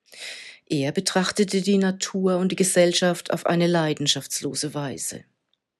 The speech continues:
Oft mit einem kritischen Auge. Statt das Bild in dünnen, aufeinanderfolgenden Schichten im neoklassizistischen Stil der Zeit aufzubauen, trug er die Farbe dick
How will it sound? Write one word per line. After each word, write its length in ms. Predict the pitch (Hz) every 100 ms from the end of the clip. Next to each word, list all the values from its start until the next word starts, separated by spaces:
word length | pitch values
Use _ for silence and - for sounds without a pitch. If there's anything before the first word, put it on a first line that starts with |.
| _ _ - - -
Oft 320 | 226 269 -
mit 100 | 190
einem 220 | 160 165
kritischen 400 | - 220 - 160
Auge. 420 | 135 143 - 120 - _ _ _ _ _ _ _ _ - - -
Statt 400 | - - 214 -
das 220 | - -
Bild 400 | - 190 185 180
in 180 | 151 147
dünnen, 480 | 180 185 180 175 -
aufeinanderfolgenden 1160 | 139 131 135 156 165 156 - 147 147 135 127 123
Schichten 720 | - 175 170 - 160 151 151 - -
im 160 | - 147
neoklassizistischen 1400 | 147 170 175 175 139 135 - - - 160 - 139 - 123
Stil 640 | - - 185 180 170 170 - - -
der 120 | 127
Zeit 400 | - 180 180 180
aufzubauen, 920 | 143 180 185 - 165 160 156 156 156 - _ - - _
trug 200 | - 233
er 60 | 190
die 120 | 180
Farbe 340 | - 160 151 151
dick 560 | - 175 180 180 -